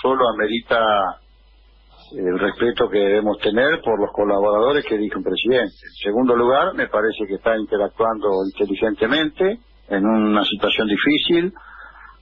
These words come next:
en un momento donde tenés una manta corta.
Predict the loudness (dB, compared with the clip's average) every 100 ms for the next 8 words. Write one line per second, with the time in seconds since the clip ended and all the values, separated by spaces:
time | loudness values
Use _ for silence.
0 | -2 2 2 2 2 2 2 2 2 0
1 | 0 0 0 2 2 0 -2 2 2 2
2 | 0 -2